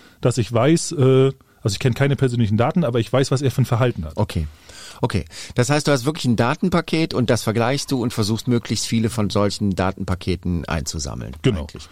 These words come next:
Speaker 1: Und ich gucke,
Speaker 2: Ja.
Speaker 1: ob wie viele Datenpaketen, umso mehr sich die Datenpakete ähneln,
Speaker 2: Ja.
Speaker 1: umso mehr kommen die also quasi für mich in Frage.
Speaker 2: Und damit kriegst du am Schluss neunzig Prozent, weil es wird natürlich immer spitzer.
Speaker 1: Genau. Es wird immer, es wird der Prozess, der Algorithmus wird
Speaker 2: Ja.
Speaker 1: immer genauer am Ende.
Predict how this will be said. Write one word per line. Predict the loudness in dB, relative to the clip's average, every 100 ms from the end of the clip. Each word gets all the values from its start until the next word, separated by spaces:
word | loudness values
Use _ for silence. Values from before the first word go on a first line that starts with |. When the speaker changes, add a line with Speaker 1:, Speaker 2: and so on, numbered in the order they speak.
| -16 -14 -6
Speaker 1:
Und | -2
ich | 0
gucke, | 2 2
Speaker 2:
Ja. | 2
Speaker 1:
ob | 2
wie | 0
viele | 2 2
Datenpaketen, | 2 0 0 -4 -2 0 0 2
umso | 0 2
mehr | 4 4
sich | 2
die | 2
Datenpakete | 2 0 -2 -4 -2 -2
ähneln, | 2 2 4 2 0 0
Speaker 2:
Ja. | 0
Speaker 1:
umso | 2
mehr | 2 2 2
kommen | 0 0
die | 0 -2
also | 0 -2 -4
quasi | -4 -4 -4
für | -6
mich | -6 -6 -10 -10
in |
Frage. | -10 -12 -16 -18 _
Speaker 2:
Und | -2 2
damit | 4 4 2 -2
kriegst | -4 -4 -2
du |
am | -2
Schluss | -2 -2 -2 0
neunzig | -2 0
Prozent, | 0 0 0
weil | 0
es | -2
wird | -2
natürlich | -2 0 0
immer | 0 0
spitzer. | -2 -4 -4 -8 -8
Speaker 1:
Genau. | -2 0 0 -4
Es | -2
wird | 2
immer, | 4 4
es | 2 0
wird | 0
der | 2 0
Prozess, | 0 -2 0 0
der | 0
Algorithmus | 2 2 2 0 -2
wird | -2 0
Speaker 2:
Ja. |
Speaker 1:
immer | 2 0
genauer | -4 -6 -6 -8 -12
am | -14 -14
Ende. | -16